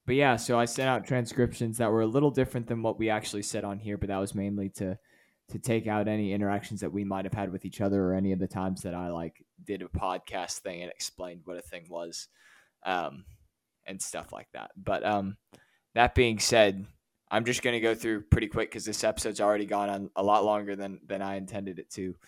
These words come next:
And so I appreciate y'all sticking through. Uh, and I know that y'all just wanna hear, hear what happened and get, get on with your lives. So that being said, uh, for question number one, I won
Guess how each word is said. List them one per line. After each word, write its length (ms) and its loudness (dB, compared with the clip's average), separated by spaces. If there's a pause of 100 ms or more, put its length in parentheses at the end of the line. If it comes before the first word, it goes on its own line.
(300)
And 160 -6
so 160 4
I 40 4
appreciate 380 0
y'all 160 4
sticking 340 -4
through. 420 -4 (420)
Uh, 380 4 (200)
and 140 -4
I 100 0
know 180 -2
that 100 -2
y'all 200 -2
just 200 -6
wanna 160 -2
hear, 420 -4 (160)
hear 140 0
what 100 2
happened 320 4
and 140 -6
get, 220 -2 (120)
get 160 -4
on 140 -2
with 120 -8
your 140 -6
lives. 320 -4
So 320 0 (400)
that 200 2
being 240 -2
said, 420 2 (640)
uh, 200 10
for 180 0
question 340 6
number 260 6
one, 600 6 (1120)
I 120 -8
won 200 -12